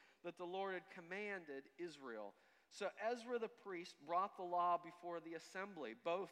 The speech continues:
men and women, and all who could understand what they heard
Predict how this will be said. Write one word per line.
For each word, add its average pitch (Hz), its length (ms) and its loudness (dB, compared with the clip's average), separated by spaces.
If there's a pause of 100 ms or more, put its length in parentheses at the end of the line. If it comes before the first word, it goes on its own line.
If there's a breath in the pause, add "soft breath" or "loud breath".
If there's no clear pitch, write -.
(140)
men 170 320 -2
and 170 240 -6
women, 165 400 -6 (240 loud breath)
and 160 80 -8
all 202 480 4
who 208 160 -10
could 202 160 -8
understand 180 960 -4
what 165 160 -2
they 170 160 -4 (160)
heard 139 400 -2